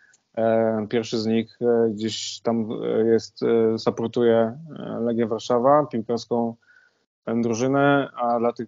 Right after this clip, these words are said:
co nie wiedzą, e, to zaraz się dowiedzą. E,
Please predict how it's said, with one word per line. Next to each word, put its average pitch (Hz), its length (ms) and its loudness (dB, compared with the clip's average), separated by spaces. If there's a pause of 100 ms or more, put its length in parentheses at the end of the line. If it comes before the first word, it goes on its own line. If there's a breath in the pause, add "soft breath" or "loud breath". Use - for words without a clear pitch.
(140)
co 120 160 -2
nie 117 140 0
wiedzą, 120 580 0
e, 110 220 -4
to 107 160 -6
zaraz 113 300 0
się 113 120 -8
dowiedzą. 143 600 4 (140)
E, 110 640 -6